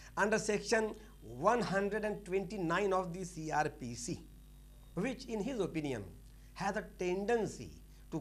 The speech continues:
cause violence or wreak the havoc of lynching in the disguise of vigilantism or otherwise. The seventh preventive measure proposed by the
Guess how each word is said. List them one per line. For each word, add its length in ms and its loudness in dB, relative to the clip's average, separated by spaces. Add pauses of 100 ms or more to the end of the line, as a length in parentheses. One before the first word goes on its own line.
cause 320 6
violence 720 0 (240)
or 340 10 (400)
wreak 480 0
the 100 2
havoc 500 4
of 120 0 (140)
lynching 540 2 (380)
in 260 4
the 100 0
disguise 680 6
of 200 8 (380)
vigilantism 1120 2 (220)
or 320 6 (180)
otherwise. 840 -6 (2000)
The 540 6 (160)
seventh 540 4 (120)
preventive 500 0
measure 460 2 (1200)
proposed 560 4
by 180 6
the 300 -4